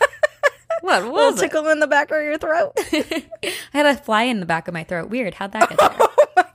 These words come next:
Speaker 2: God.
Speaker 1: <laughs> But he, more to the dating profile, what does he look like? He will most likely appear as a fly, but he does have a physical representation as well. And this representation is very complicated. It's just very in-depth, very detailed.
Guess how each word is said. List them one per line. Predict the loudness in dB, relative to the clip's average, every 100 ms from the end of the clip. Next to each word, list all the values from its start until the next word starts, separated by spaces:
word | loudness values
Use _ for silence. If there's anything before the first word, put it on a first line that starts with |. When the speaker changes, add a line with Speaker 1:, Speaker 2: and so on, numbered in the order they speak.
| -10
Speaker 2:
God. | -10 _ -14 -8 -4 -2 -2 -4 -6 -10 _
Speaker 1:
<laughs> | -14
But | -2 2 4 2 0
he, | -10 -6 -4 -2 -2 -6 _ _ -6
more | -2 2 2 2
to | 0 -2 -2
the | -2
dating | -2 -2
profile, | -2 -2 0 2
what | 0
does | -2
he | -4
look | -4 -4
like? | -6 -8 -14 -20 -20 _ _
He | -2 2 2
will | 2 2
most | 2 2
likely | 0 0 -2
appear | -2 0
as | 0
a | -2
fly, | 0 0 0 -6 -8 _
but | 2 2 2
he | -2
does | -2 0
have | -2
a | 0
physical | -2 0 -2 -4
representation | -4 -8 -8 -10 -8 -8
as | -8 -6
well. | -6 -6 -10 _ _ _ _ _ _ _ _
And | -2 0
this | 0
representation | 0 0 0 0 -2 -6
is | -4
very | 2 4 2
complicated. | 0 -6 -6 -6 -8 -8 -12 -16 -14 -8
It's | -4
just | -4 0
very | 4 4 2
in-depth, | -2 -6 -8 _ -20 _
very | 2 2
detailed. | 0 -8 -8